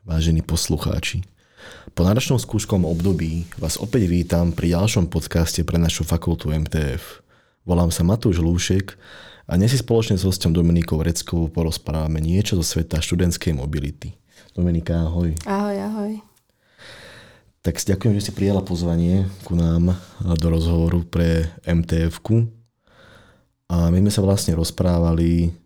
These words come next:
Speaker 1: na tému študentskej mobility. Bol to najprv iba Erasmus a ty si potom spomínala, že existuje viacero týchto spôsobov tej mobility, ako sa môžu študenti pohybovať medzi rôznymi štátmi,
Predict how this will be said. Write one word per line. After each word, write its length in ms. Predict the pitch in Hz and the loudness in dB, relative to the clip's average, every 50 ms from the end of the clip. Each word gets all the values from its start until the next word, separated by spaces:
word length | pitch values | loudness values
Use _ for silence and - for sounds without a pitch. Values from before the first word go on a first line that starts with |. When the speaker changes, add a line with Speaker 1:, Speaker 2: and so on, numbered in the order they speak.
| _ _ - | _ _ -14
Speaker 1:
na 160 | 90 85 82 | -8 -6 -6
tému 680 | 82 - 82 82 82 80 80 82 82 80 80 82 78 85 - _ _ _ _ _ _ | -4 -2 -2 0 0 0 0 0 0 0 -2 -2 -4 -4 -8 _ _ _ _ _ _
študentskej 420 | _ - - 104 95 90 - - - | _ -2 0 2 2 0 0 -2 -4
mobility. 540 | 82 85 82 82 82 76 76 - - 80 80 - - | -2 -2 0 0 -2 -2 -4 -6 -6 -8 -8 -10 -12
Bol 200 | - 80 82 82 | -8 -6 -6 -4
to 80 | - 92 | -2 -2
najprv 280 | 85 82 - - - 85 | -2 -4 -4 -4 -4 -2
iba 140 | 80 80 73 | -2 -4 -4
Erasmus 680 | 80 82 90 95 95 107 117 127 123 - - - - - - - _ _ _ _ _ _ _ _ _ - - - - | -2 0 0 2 2 2 2 2 2 -2 -6 -8 -10 -14 -20 -20 _ _ _ _ _ _ _ _ _ -20 -20 -20 -14
a 100 | - - | -8 -6
ty 100 | 101 - | -2 -2
si 100 | 104 98 | 0 -2
potom 260 | - 107 101 101 104 98 | -2 -4 -2 0 0 0
spomínala, 600 | 92 - - - 95 92 92 92 90 90 90 90 | 0 0 0 0 2 4 4 4 4 4 4 2
že 400 | 90 82 87 87 87 85 82 - - - | 2 2 2 0 0 0 -2 -6 -10 -14
existuje 420 | - 90 90 90 - - - 90 82 | -12 -8 -6 -6 -6 -4 -2 -2 -2
viacero 360 | 80 82 80 - - 90 87 | 0 -2 -4 -4 -4 -4 -4
týchto 260 | 78 - 76 - - | -4 -4 -6 -6 -6
spôsobov 680 | 85 - - - 80 73 - - 85 80 78 80 80 80 - - _ _ _ _ _ _ | -8 -8 -4 -6 -6 -4 -4 -2 -2 0 0 0 -2 -4 -6 -10 _ _ _ _ _ _
tej 280 | - 82 85 82 82 | -4 0 0 2 2
mobility, 680 | 80 80 80 78 82 85 87 87 - - 107 110 110 110 - _ _ | 0 0 -2 -2 -2 0 -2 -2 -2 0 0 0 0 0 -4 _ _
ako 200 | - - - - | -10 -8 -4 -4
sa 140 | 87 87 85 | -2 0 0
môžu 260 | 85 82 82 85 90 | 0 0 0 -2 -2
študenti 340 | - - 87 87 85 - 92 | -4 -2 0 0 0 0 -4
pohybovať 520 | - - 95 92 95 85 87 85 85 82 | -2 0 2 2 2 2 0 0 0 2
medzi 260 | 80 85 82 82 - 87 | 2 0 0 0 0 0
rôznymi 440 | 85 87 87 85 82 87 85 85 | 0 2 0 0 0 0 0 0
štátmi, 520 | 82 - - - 85 85 - 92 90 92 | 0 -2 -2 -2 -2 0 0 0 2 2